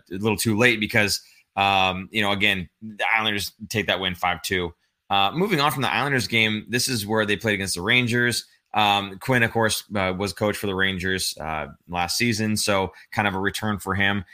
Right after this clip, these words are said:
He didn't get the reception that I think, uh, most,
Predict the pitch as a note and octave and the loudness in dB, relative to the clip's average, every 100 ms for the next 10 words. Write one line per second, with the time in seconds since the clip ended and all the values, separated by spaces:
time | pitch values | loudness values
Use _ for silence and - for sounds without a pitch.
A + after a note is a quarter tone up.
0 | - - D3 A#3 F3+ G3+ F3+ C3+ - D3+ | -10 0 2 4 0 0 0 2 4 2
1 | - C#3 G#2+ F2+ E2 - _ - A2 G#2 | 2 2 2 0 -6 -10 _ 0 4 4
2 | - G#2 G2+ - A2 G#2 F2+ - G2 F#2+ | 4 4 2 2 0 0 -4 -6 0 0
3 | F2+ G#2 A2 G#2+ - - | 0 0 0 0 0 -2